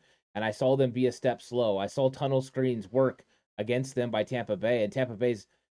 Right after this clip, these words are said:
uh, receivers are not as good of blockers as the forty-niners. And I'm looking at all this and saying, "You're gonna play off, you're gonna do those things,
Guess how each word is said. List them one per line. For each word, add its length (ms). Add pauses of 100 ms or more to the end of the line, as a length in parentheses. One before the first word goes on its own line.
(140)
uh, 240
receivers 480
are 60
not 180
as 80
good 140
of 60
blockers 420
as 80
the 80
forty-niners. 600
And 80
I'm 80
looking 220
at 180
all 140
this 180
and 80
saying, 200
"You're 120
gonna 160
play 220
off, 340 (320)
you're 100
gonna 180
do 160
those 260
things, 360